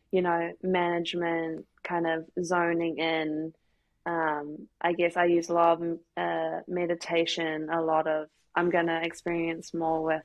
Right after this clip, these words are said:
um, visual, like, kind of cues of, of the game and things like that. But for me, it's,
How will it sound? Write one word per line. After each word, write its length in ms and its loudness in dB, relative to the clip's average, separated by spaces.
um, 500 -4
visual, 680 4
like, 340 0
kind 280 -2
of 180 -6
cues 420 4
of, 240 2
of 280 2
the 60 -2
game 540 -2
and 220 -6
things 260 -6
like 280 0
that. 300 4
But 320 2
for 120 2
me, 540 4
it's, 480 0